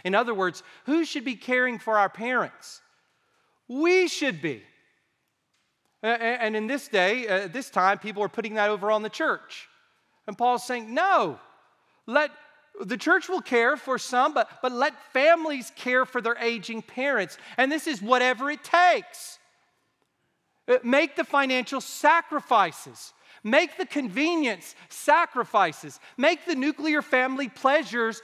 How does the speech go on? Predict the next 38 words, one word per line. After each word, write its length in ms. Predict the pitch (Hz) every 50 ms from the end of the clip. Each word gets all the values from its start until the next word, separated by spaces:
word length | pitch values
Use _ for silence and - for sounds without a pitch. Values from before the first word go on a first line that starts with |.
| - -
sacrifices 1200 | - - - - 330 339 370 359 - - 254 208 - - 208 190 190 180 - - 214 208 185 - - - - -
to 160 | 254 247 247
obey 280 | 240 190 233 226 233
God, 580 | 202 190 - 302 320 311 285 214 175 147 131 123 - - - _ _ _ _ _ _ _ _ _ _ _ _ _ _ _ _ _ _ _
to 100 | - -
do 300 | 180 151 208 220 233 240
what 160 | 220 233 220 214
it 100 | 202 180
is 280 | 190 185 185 170 -
the 120 | - 196 175
Lord 420 | 165 175 185 185 190 185 170 - - - - -
demands 600 | 160 170 175 180 190 202 214 226 233 233 202 156
of 180 | 180 165 135 143
us. 320 | 131 120 107 104 - -
This 200 | - 214 202 -
is 140 | 285 233 -
not 260 | 214 208 196 175 151
an 120 | 143 139 147
option. 580 | 180 220 247 - - - - - - 143 117 _ _ _ _ _ _ _ _ _ _ _ _ _ _ _ _ _ _ _ _ _ _ _ _ _ _ _ _ -
This 160 | 190 - -
is 100 | 180 143
what 140 | 170 170 143
it 80 | 139
means 420 | 147 156 156 156 147 135 - - - _ _ _ -
to 100 | - 139
be 100 | 123 -
godly. 680 | 113 110 - 147 139 135 131 127 110 113 110 113 107 95 _ _ _ _ _ _ _ _ _ _ _ _ _ _ -
And 120 | 139 139 151
that's 200 | 165 170 - -
why 140 | 175 160 151
Paul 280 | - - 160 156 143
says, 480 | 139 - - 175 160 156 147 135 - - - - -
"Let 200 | - 165 185 185
them 140 | 156 151 147
first 360 | - - 175 175 170 - -
learn 240 | 160 151 147 147 139 139
to 140 | - 151
show 460 | - - - - - 156 147 139 131